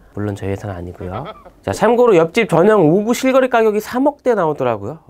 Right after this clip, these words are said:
물론 이 정도 가격에 사신 분들도 있어요. 어쨌든 일 년 동안 조달하려고 마음을 먹으면 여차하면 가능한 금액이라는 거예요. 정책금융 상품도 있고요.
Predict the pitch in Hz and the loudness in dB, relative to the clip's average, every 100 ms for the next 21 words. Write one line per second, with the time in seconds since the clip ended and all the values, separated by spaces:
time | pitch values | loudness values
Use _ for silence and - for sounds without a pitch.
0 | _ - 214 233 247 240 120 127 160 254 | _ -12 -10 -6 -4 -4 -6 -10 -4 -2
1 | 277 269 269 247 214 180 170 160 160 147 | -2 -4 -2 -2 -2 -4 -6 -8 -8 -6
2 | 143 135 131 120 101 - - 90 - - | -4 -4 -6 -6 -8 -10 -12 -14 -16 -8
3 | - 123 127 - 120 95 143 175 175 170 | -2 0 0 0 -2 -2 -2 0 0 -2
4 | 160 151 127 139 131 175 165 156 135 117 | -2 -2 -4 -4 -4 -4 -4 -4 -2 0
5 | 135 147 113 113 131 151 190 220 233 - | 0 -2 -4 -4 -4 -6 -4 -4 -6 -6
6 | 170 185 226 226 247 247 160 156 170 165 | -6 -6 -10 -6 -2 -2 -2 -2 -2 -2
7 | 151 143 131 123 113 104 101 170 - _ | -2 -2 -2 -4 -4 -4 -2 -4 -10 _
8 | 127 127 143 151 143 131 - 135 - - | -10 -8 -4 -2 -2 -4 -10 -14 -12 -10
9 | 98 98 175 | -8 -6 -6